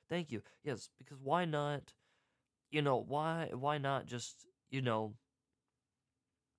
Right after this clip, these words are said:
like, what, what is this solving? I've, I've really gotta wonder. What, what is,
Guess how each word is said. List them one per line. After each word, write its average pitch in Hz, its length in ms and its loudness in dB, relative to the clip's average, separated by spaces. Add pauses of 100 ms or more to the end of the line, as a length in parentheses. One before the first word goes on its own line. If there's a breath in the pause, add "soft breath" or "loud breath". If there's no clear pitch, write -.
(960 soft breath)
like, - 80 -10
what, 135 280 2
what 165 160 4
is 196 120 2
this 180 140 -2
solving? 117 480 0 (100)
I've, 127 280 -6
I've 156 120 -8
really 226 220 0
gotta 147 280 2
wonder. 104 460 -6 (960)
What, 135 200 2
what 160 140 0
is, 156 200 -2